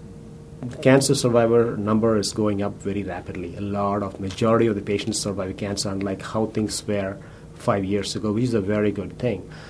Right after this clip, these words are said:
So even though I've been a cancer doctor for many years, even though, you know, in the past I've seen patients cured from the cancer with treatment, they tend to have minor issues like high blood pressure, the heart is weak, they need to go on medications, they can't breathe properly.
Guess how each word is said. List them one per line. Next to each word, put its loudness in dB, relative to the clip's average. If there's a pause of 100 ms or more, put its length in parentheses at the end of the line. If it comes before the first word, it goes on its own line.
(100)
So 12
even 6
though 6 (480)
I've 6
been 12
a 10
cancer 6
doctor 6
for -2
many 4
years, -2 (240)
even 6
though, 10
you 4
know, 2
in -4
the -2
past 0
I've -2
seen 0
patients 0
cured 0
from 0
the 2
cancer -2
with -2
treatment, 0
they 4
tend 2
to 2
have 2
minor 4
issues 2
like -2
high -2
blood -6
pressure, 2
the -6
heart -8
is -8
weak, 2
they 0
need -2
to -4
go 0
on -4
medications, 2
they -2
can't -8
breathe -8
properly. 4